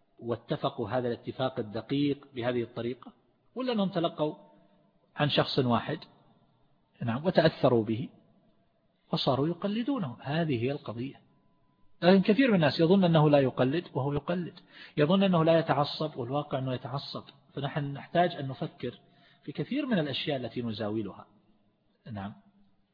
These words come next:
آه، وهكذا تجد بعض طلبة العلم يتأثر بفتاوى بعض العلماء ويرددها دائما ويظن أنه يعتمد على الدليل، هو في الواقع مقلد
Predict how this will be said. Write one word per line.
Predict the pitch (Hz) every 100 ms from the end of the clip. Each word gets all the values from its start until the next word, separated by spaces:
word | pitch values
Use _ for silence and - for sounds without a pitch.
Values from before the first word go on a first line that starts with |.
| _ _ _ _ _ _ -
آه، | 120 113 117
وهكذا | 127 185 208 156
تجد | 127 143 131 131
بعض | 123
طلبة | 123 - 127 110 101
العلم | 110 113 113
يتأثر | 110 123 - 135
بفتاوى | 110 - 110 120 120 107
بعض | 113 107
العلماء | 101 104 101 107 - - _ - -
ويرددها | 131 135 113 127 123 107
دائما | 110 117 117 117 135
ويظن | 220 208 220
أنه | 190 180 185
يعتمد | 175 - 190 175 139
على | 131
الدليل، | 113 117 113 95 -
هو | - 151
في |
الواقع | 143 139 -
مقلد | 123 - 123 123